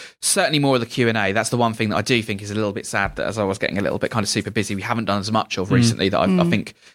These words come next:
Speaker 1: is a really, really, um, popular part of the show and one that I enjoy doing. And I know, um, I think it'll be a great, a great part of the, the podcast going forward. So please, as Andy will often do, sh-, uh, share the details of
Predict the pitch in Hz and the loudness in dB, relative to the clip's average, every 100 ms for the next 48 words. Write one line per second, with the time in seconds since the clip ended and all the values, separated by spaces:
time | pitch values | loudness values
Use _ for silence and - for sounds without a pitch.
0 | _ - 127 113 98 104 107 98 104 98 | _ 2 4 4 2 2 2 2 2 4
1 | 98 95 - 95 92 92 92 90 60 50 | 2 0 0 0 2 2 0 -2 -4 -6
2 | - - 127 110 107 67 - - 95 95 | -4 -2 -2 0 0 0 0 2 2 2
3 | 92 98 98 92 101 120 95 92 90 92 | 0 0 0 0 0 0 0 -2 -2 -2
4 | 95 92 92 98 _ _ _ - 98 92 | 0 2 2 0 _ _ _ 0 2 4
5 | 90 92 92 92 - - - 92 90 95 | 4 2 0 -4 -6 -6 -4 -4 -2 -2
6 | 98 98 - _ _ - 98 104 92 - | 0 0 0 _ _ -16 -4 -2 -2 -6
7 | _ - - 101 85 95 95 120 - 95 | _ -6 0 2 2 0 -2 -2 -8 -4
8 | 98 104 95 107 92 - 123 123 107 98 | -2 -2 0 0 0 -2 2 2 2 0
9 | 92 - - - 107 117 110 98 98 98 | -4 -8 -18 -12 -4 -2 0 -2 -4 -4
10 | 98 - - 101 95 92 95 - - 95 | -4 -4 -4 0 2 2 0 -4 -6 -2
11 | 113 90 110 98 98 90 87 92 | -2 0 -2 -2 0 0 -2 -6